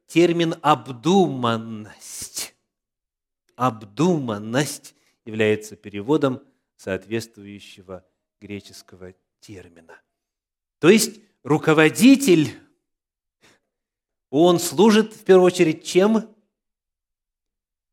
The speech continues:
Головой. Думает,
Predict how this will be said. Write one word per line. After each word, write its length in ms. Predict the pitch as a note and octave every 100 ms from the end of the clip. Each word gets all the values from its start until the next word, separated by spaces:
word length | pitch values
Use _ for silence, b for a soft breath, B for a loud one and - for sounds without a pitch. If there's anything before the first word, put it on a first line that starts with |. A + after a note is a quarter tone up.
| _ _ _ _
Головой. 840 | G2 F2+ G#2+ A#2 A2+ A#2 A2+ G2+ - _ _ _ _ _ _ _ _ _ _ _ _ _ _ _ _
Думает, 840 | G#2+ C#3+ F3+ E3 A2+ - - -